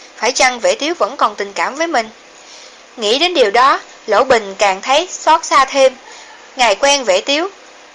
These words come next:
cô chỉ nghĩ cậu là một người trình độ văn hóa thấp,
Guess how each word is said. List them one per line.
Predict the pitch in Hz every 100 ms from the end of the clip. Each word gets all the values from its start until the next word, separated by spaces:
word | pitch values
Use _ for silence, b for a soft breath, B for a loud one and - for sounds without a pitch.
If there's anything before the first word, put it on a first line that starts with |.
| -
cô | 302 285
chỉ | 233 254
nghĩ | 214 247
cậu | - 202 196
là | 220
một | 202 190 226
người | 214 202
trình | 208 196
độ | 180 180
văn | 226 262 269
hóa | 311
thấp, | - 359